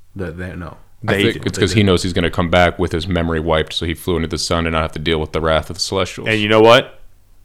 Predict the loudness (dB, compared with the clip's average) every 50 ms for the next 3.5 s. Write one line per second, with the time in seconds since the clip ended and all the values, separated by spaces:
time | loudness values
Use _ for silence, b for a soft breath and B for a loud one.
0 | _ -20 -20 -20 -20 -20 -20 -20 -20 -18 -18 -10 -2 2 2 4 4 2 0 0
1 | 2 2 2 4 4 4 2 4 6 8 8 8 6 4 0 -8 -10 -14 -18 -20
2 | -20 -20 -8 0 2 4 6 6 6 6 6 4 -2 -16 -20 -20 -14 -12 -10 -8
3 | -10 -8 -6 -6 -6 -6 -4 -6 -6 -6